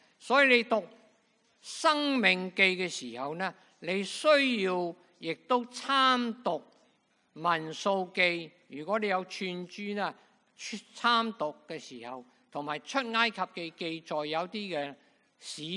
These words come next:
料、歷史呢，資料，你就可以睇到。咁然後呢，呢個就係摩西山。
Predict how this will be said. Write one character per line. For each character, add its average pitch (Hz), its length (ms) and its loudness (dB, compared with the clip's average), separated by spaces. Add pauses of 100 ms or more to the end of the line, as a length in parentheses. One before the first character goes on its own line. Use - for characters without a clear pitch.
料、 147 260 -4 (280)
歷 156 120 -8
史 165 380 -10
呢， 190 180 -2 (380)
資 202 320 -10
料， 156 260 -6
你 147 140 -6
就 135 160 -10
可 131 220 -6
以 135 40 -10
睇 123 300 -18
到。 135 160 -16 (1400)
咁 208 380 2
然 180 100 4
後 196 80 2
呢， 254 200 2 (600)
呢 269 200 -2
個 202 100 2
就 165 80 -4
係 151 160 -2
摩 233 640 2
西 214 480 -2
山。 190 420 -4